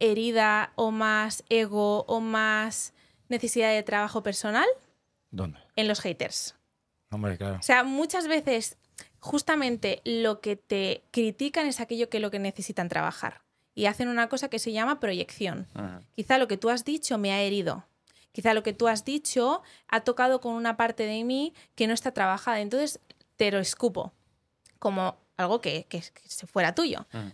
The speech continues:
Speaker 1: Entonces yo siempre con estas cosas corro un tupido velo y digo, "Bueno, pues mira, quizá esto es algo que tú tienes que trabajar, pero yo no me puedo hacer responsable de ello".
Speaker 3: Eso es
Speaker 2: Claro.
Speaker 3: interesante también, ¿eh?
Speaker 2: O sea,
Speaker 3: Eh,
Speaker 2: que los, los haters que tenemos son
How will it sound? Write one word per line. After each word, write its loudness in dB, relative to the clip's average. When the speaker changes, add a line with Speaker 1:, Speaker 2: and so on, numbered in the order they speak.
Speaker 1:
Entonces 6
yo 0
siempre 0
con 0
estas 0
cosas 0
corro 4
un 0
tupido 0
velo 4
y 2
digo, -2
"Bueno, -6
pues -6
mira, -2
quizá 0
esto -4
es -4
algo 2
que -2
tú 0
tienes -6
que -6
trabajar, -8
pero -8
yo -8
no 0
me 2
puedo -6
hacer -4
responsable -2
de 2
ello". -2
Speaker 3:
Eso 0
es 2
Speaker 2:
Claro. 2
Speaker 3:
interesante 2
también, 0
¿eh? -6
Speaker 2:
O -2
sea, 4
Speaker 3:
Eh, 0
Speaker 2:
que 0
los, -6
los 0
haters 2
que 4
tenemos 4
son 2